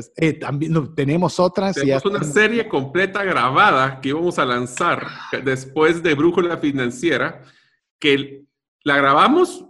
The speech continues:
Speaker 2: y la tenemos guardadita porque en ese momento tuvimos que lanzar algo que era importante para ustedes, que era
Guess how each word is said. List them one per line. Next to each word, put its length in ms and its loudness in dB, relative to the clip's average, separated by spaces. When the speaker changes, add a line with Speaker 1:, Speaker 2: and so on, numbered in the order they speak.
Speaker 2:
y 60 0
la 100 2
tenemos 320 2
guardadita 760 0
porque 260 0
en 80 0
ese 140 2
momento 400 0
tuvimos 360 0
que 200 0
lanzar 440 -2
algo 240 0
que 100 -6
era 220 -2
importante 640 -4
para 160 -6
ustedes, 400 -10
que 80 -8
era 180 -10